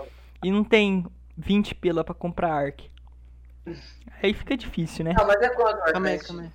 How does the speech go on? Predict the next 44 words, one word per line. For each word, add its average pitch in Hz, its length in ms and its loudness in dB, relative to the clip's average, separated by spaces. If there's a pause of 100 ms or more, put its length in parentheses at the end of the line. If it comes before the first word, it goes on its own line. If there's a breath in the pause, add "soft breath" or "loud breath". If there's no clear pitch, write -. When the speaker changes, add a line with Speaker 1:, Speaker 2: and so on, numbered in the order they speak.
(200)
Speaker 3:
aí. - 80 -10
Speaker 2:
É 160 40 -2
quanto 160 300 -10
Ark 135 120 -10
na 127 180 -14
Steam? 120 260 -20 (680)
Speaker 1:
Ark 151 280 0
na 135 120 -6
Steam? 214 400 0 (500)
Speaker 3:
Você - 160 -4
não 185 160 2
tem 214 220 0
na, 127 600 0 (200)
na, 117 380 -8
Speaker 2:
Não, 113 120 -2
não, 120 380 -6
não, - 0 - (160)
Speaker 3:
no 123 80 -4
Speaker 2:
não. 123 80 -6
Speaker 3:
Xbox? 147 640 0
Você - 140 -8
não 143 160 -2
tinha 135 160 0
Speaker 2:
Não. 113 60 0
Speaker 3:
comprado 120 240 -4
no 113 40 -12 (100)
Xbox? - 60 -12
Speaker 1:
Não, 175 220 6
ia 170 160 6
ser 196 160 2
bom 175 160 4
você 202 160 2
ter 196 160 2
no 214 180 2
Xbox, - 420 2
tá 147 120 -2
ligado? 147 320 2
Vê 170 100 -4
quantos 202 240 0
que - 80 -2
é 156 60 4
no 147 200 -2
Xbox. - 400 -6 (1700)
Speaker 3:
<gasps> 359 400 2